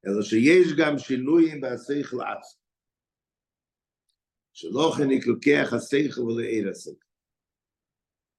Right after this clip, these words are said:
Есть также разница в самой интеллект, и не только в то отражение его.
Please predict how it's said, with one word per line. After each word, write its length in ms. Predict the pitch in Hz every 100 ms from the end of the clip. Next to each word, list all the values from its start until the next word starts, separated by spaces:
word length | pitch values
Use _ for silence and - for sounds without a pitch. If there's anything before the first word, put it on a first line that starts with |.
| _ _ - - - - - _ _ _ _ _ _ _ _ _ _
Есть 680 | 101 135 175 175 175 - -
также 920 | 160 190 143 117 131 123 120 120 - _ _ -
разница 720 | 120 143 170 151 - 139 120
в 60 |
самой 760 | - - 135 135 165 170 151 135
интеллект, 640 | 123 131 127 135 - _ _ _ _ _ _ _ _ _ _
и 80 | 110
не 200 | 117 113
только 760 | - 175 180 143 131 117 117 - _ _ _ _ _ _ _ _ _ _ _ _ _ _ _ _ _ _ _ _ _ _ _ _ _
в 180 | 85 -
то 160 | - 147
отражение 800 | 135 - 131 113 127 143 117 104
его. 340 | 90 85 -